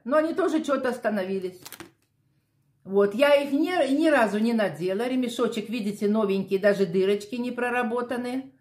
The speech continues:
Застёжечка тут тоже хорошая. Вот, они маленькие. Без десяти час на них, но они тоже стоят. Они на руке маленькие, они типа вот,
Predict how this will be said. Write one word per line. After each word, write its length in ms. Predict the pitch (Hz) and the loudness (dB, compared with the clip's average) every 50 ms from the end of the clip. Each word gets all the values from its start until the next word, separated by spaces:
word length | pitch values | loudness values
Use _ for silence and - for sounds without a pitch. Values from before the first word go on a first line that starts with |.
| _ _ _ _ _ _ - | _ _ _ _ _ _ -10
Застёжечка 800 | 190 214 233 233 233 - - 247 226 202 196 190 - - - 190 | -4 0 0 0 0 -2 -2 -2 0 0 0 -4 -4 -4 -6 -6
тут 280 | 185 - 180 180 - - | -6 -6 -10 -12 -12 -12
тоже 320 | - 156 151 151 190 190 | -10 -10 -8 -6 -6 -6
хорошая. 800 | 190 - - 220 240 262 277 269 - 294 277 294 302 311 330 - - _ _ _ _ _ _ _ _ _ _ _ _ _ _ _ - | -4 -2 -2 0 0 -2 -2 -4 -4 -2 0 2 2 0 0 -4 -8 _ _ _ _ _ _ _ _ _ _ _ _ _ _ _ -14
Вот, 460 | 247 254 262 277 285 285 311 294 - - _ _ _ | -10 -6 -2 2 2 2 2 0 -4 -16 _ _ _
они 340 | - - 269 277 320 381 370 | -6 -2 0 0 0 0 2
маленькие. 1000 | 294 240 208 208 226 226 247 262 262 262 262 254 262 262 240 233 233 240 233 - _ _ _ _ _ _ _ _ _ _ _ _ _ _ _ _ _ _ _ _ - | 2 4 4 4 4 2 2 2 2 2 2 2 0 -2 -2 -2 -2 -4 -8 -10 _ _ _ _ _ _ _ _ _ _ _ _ _ _ _ _ _ _ _ _ -6
Без 240 | 202 220 277 269 233 | -2 0 0 2 4
десяти 500 | 302 311 311 311 311 - 403 403 403 - | 4 4 4 2 2 4 2 2 2 2
час 340 | 254 233 226 226 226 226 - | 4 4 4 4 4 0 -2
на 200 | 226 220 208 208 | 0 0 0 0
них, 280 | 208 208 202 202 - | 0 -2 -4 -6 -4
но 140 | 214 226 226 | -2 0 0
они 180 | 220 220 220 220 | 0 0 -2 -6
тоже 380 | 220 - 269 311 330 302 294 | -6 -6 -4 -4 -4 -4 -6
стоят. 680 | 285 - - - 185 - 202 170 151 143 143 143 - - _ _ _ _ _ _ _ _ _ _ _ _ _ _ _ _ _ _ _ _ _ _ _ _ _ _ _ _ _ _ _ _ _ _ - | -10 -10 -10 -6 -4 -4 -2 -2 -4 -4 -6 -8 -10 -14 _ _ _ _ _ _ _ _ _ _ _ _ _ _ _ _ _ _ _ _ _ _ _ _ _ _ _ _ _ _ _ _ _ _ -4
Они 320 | - 277 285 339 392 381 | -2 0 0 0 0 0
на 140 | 370 349 349 | 2 4 4
руке 320 | 339 330 330 320 320 320 311 | 4 4 2 0 2 2 2
маленькие, 600 | 320 320 320 311 277 269 269 254 - 269 269 254 | 4 4 4 4 4 4 2 2 2 0 0 2
они 180 | 254 262 262 | 2 2 0
типа 340 | 262 - 277 269 277 240 240 | 0 -2 -4 -2 0 2 2
вот, 280 | 240 233 233 226 233 | 4 4 4 2 0